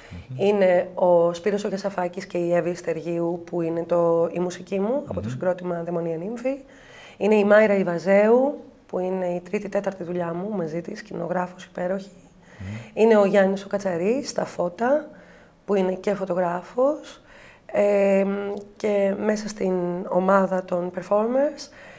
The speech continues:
Speaker 2: έχω δύο υπέροχους νέους και, μ, άλλη μια Ελληνίδα. Έχω τον Νίκο τον Μπουρσανίδη, γνωστότατος από τη συνεργασία του με τον Θόδωρο Αγγελόπουλο και από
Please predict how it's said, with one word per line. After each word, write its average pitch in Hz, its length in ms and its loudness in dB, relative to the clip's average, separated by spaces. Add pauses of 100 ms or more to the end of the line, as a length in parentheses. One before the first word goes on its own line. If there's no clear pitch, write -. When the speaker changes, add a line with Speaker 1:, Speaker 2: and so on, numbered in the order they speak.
(140)
Speaker 2:
έχω 185 1040 2 (300)
δύο 180 920 0 (220)
υπέροχους 185 1000 2 (180)
νέους 185 480 4
και, 175 500 0
μ, 180 240 -4
άλλη 180 240 -2
μια 170 180 -4
Ελληνίδα. 208 520 0 (560)
Έχω 202 280 2
τον 190 300 2
Νίκο 196 200 0
τον 190 80 -2
Μπουρσανίδη, 196 840 0
γνωστότατος 196 680 2
από 165 420 -2
τη 170 100 -6
συνεργασία 175 540 -4
του 180 120 -10
με 180 160 -4
τον 185 120 -10
Θόδωρο 180 380 -4
Αγγελόπουλο 175 880 -2
και - 220 -6
από 185 400 -6